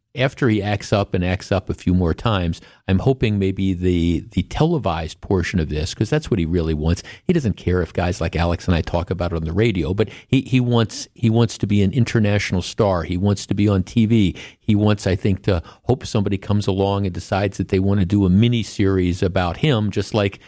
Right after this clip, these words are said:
they've done, you know, the mini series of Making of a Murderer involving Stephen Avery, or the, the Dahmer, you know, mini series, which is now at number one on Netflix across the country. I think that's probably in, in Brooks's mind, that's something that he'd like to achieve. And I, I certainly,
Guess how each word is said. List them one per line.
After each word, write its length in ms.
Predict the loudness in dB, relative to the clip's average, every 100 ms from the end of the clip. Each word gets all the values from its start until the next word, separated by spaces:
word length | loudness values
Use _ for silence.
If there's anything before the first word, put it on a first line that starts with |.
| -8 0
they've 260 | 0 0
done, 260 | 0 2 2
you 60 |
know, 80 | 2
the 100 | 2
mini 280 | 4 4 2
series 480 | -2 0 2 0 0
of 140 | 0
Making 340 | 2 2 0 -2
of 100 | -2
a 60 |
Murderer 460 | 2 2 2 0 -2
involving 360 | -2 0 0 -4
Stephen 360 | -2 0 2
Avery, 440 | 2 2 2 0 -2 -10 -2
or 300 | 2 4 4
the, 180 | 0 0
the 140 | -2
Dahmer, 640 | 0 0 0 0 -2 -4 -6
you 100 | 0
know, 120 | 2
mini 300 | 4 2 0
series, 520 | 0 0 2 0 0
which 200 | -2 -2
is 120 | 0
now 440 | 2 4 4 2 -2 -10 _ -10
at 180 | -6
number 420 | 2 2 4 4 2
one 300 | 2 2 0
on 240 | 0 0
Netflix 560 | -2 -4 -4 -4 -4 -6
across 360 | -2 -2 -2
the 80 | -6
country. 340 | -2 0 0
I 60 | -2
think 180 | -2 -2
that's 160 | -4
probably 560 | -2 -2 0 0 2 4
in, 140 | 2 0 -10 -2
in 160 | 0 2
Brooks's 500 | 2 0 0 -4 -2
mind, 340 | 0 2 2
that's 200 | 0 -2
something 400 | -2 0 0 -2
that 100 | 0
he'd 140 | -2
like 200 | 0 0 2
to 100 | 0
achieve. 420 | 2 2 2 2
And 100 | 0
I, 120 | 0
I 20 |
certainly, 560 | -2 0 -2 0 0